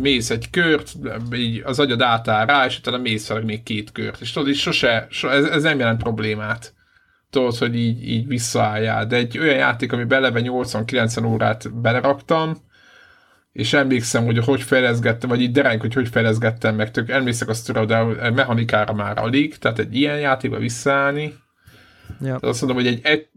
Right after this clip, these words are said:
Speaker 1: egyszerű lövöldözős játékban, egy egyszerű autóversenyes,
Speaker 2: Még
Speaker 1: vagy
Speaker 2: a
Speaker 1: racing,
Speaker 2: bacsáknak,
Speaker 1: vagy
Speaker 2: igen.
Speaker 1: Igen, egy F P S-be pillanat alatt visszaállsz, de egy, egy ilyen összetettebb R P G, vagy valami, hát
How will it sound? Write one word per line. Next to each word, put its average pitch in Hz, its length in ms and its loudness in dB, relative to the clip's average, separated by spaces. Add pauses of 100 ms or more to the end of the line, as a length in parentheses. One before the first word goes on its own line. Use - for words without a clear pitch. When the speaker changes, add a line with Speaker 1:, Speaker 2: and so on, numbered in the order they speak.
(120)
Speaker 1:
egyszerű 156 500 2
lövöldözős 131 580 2
játékban, 123 340 0
egy 113 80 0
egyszerű 120 340 -2
autóversenyes, 117 840 0
Speaker 2:
Még 151 180 0
Speaker 1:
vagy 139 100 0
Speaker 2:
a - 20 -2
Speaker 1:
racing, 123 160 2
Speaker 2:
bacsáknak, 117 380 -2
Speaker 1:
vagy 120 220 -8
Speaker 2:
igen. 123 220 -16 (640)
Speaker 1:
Igen, 160 260 2
egy 139 260 2
F 147 40 -12
P 131 260 4
S-be 123 220 0
pillanat 123 480 0
alatt 113 200 0
visszaállsz, 139 760 0
de 120 140 2
egy, 120 260 -2
egy - 220 -14
ilyen 113 240 -4
összetettebb 120 600 0
R 131 240 2
P - 80 2
G, 123 260 0
vagy - 140 -2
valami, 131 400 -2
hát 113 280 -4